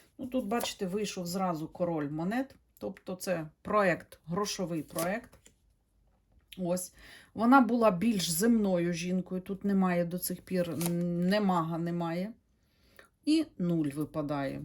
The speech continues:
тобто потенціал у неї був. Потенціал який? Королеви жерз-, жезлів. Ось, тут немає і королеви монет. Королева жезлів, королева монет.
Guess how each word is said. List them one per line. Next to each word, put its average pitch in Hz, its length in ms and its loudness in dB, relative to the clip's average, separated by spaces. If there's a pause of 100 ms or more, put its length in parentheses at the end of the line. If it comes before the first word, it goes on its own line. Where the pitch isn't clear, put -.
тобто 147 440 -8 (840)
потенціал 277 560 8
у 262 40 10
неї 233 240 6
був. 143 400 -2 (680)
Потенціал 247 640 6
який? 247 540 0 (360)
Королеви 208 500 4
жерз-, 185 540 0
жезлів. 165 540 0 (1120)
Ось, - 420 -4 (140)
тут 214 260 -8
немає 240 580 2 (120)
і 269 140 4
королеви 190 580 0
монет. 170 480 -2 (220)
Королева 185 500 0
жезлів, 254 480 -2
королева 180 520 0
монет. 160 460 -4